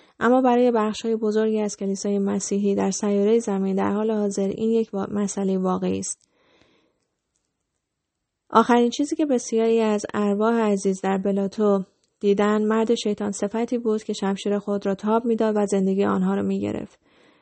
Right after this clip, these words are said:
تا سرحد مرگ وفادار ماندند و تاج حیات را دریافت کردند. این واقعیت برای اقلیت مسیحی تحت آزار و اذیت در پاکستان نیز هست.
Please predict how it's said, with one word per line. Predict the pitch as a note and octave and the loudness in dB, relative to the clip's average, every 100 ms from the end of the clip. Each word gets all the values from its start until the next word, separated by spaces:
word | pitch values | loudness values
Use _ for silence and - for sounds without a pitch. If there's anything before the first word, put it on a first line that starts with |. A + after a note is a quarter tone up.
| _ _ _ | _ _ _
تا | A#3 | 2
سرحد | A#3 B3 B3+ C#4 | 4 4 6 2
مرگ | C#4+ B3+ C4 C4 | 0 0 0 0
وفادار | A3+ A3+ G3+ G#3+ | -2 -2 -4 -2
ماندند | G#3+ G#3+ G3 G3 F#3+ | 0 0 0 -2 -2
و | G3 | -2
تاج | G#3+ G#3 | -2 0
حیات | G#3 G3+ G3+ A3 - | 0 2 2 0 0
را | A3+ | 0
دریافت | G#3 G3 F#3+ F#3+ | 2 2 0 -4
کردند. | - G3+ G#3 - - | -8 -8 -6 -8 -10
این | - A#3 | -4 2
واقعیت | B3 A#3+ A#3+ A#3+ | 4 4 4 2
برای | A#3 A3 A3 | 0 -2 0
اقلیت | A3 G#3+ G#3 G#3 G#3+ | 0 0 2 2 0
مسیحی | A3+ G#3+ G#3 - G#3 G#3 G3+ | -2 -2 -2 -2 0 2 0
تحت | G#3 G#3 G#3+ | 0 0 0
آزار | G#3+ G#3 G3+ | -4 -2 0
و | |
اذیت | G3+ G3 G3+ | 0 0 -2
در | G3+ G3+ G3 | 0 -2 -2
پاکستان | - G3 G3 G3 - G3 | -4 -4 -2 -4 -4 -2
نیز | F#3+ G3 - | 0 -2 -4
هست. | G3 - - | -8 -8 -12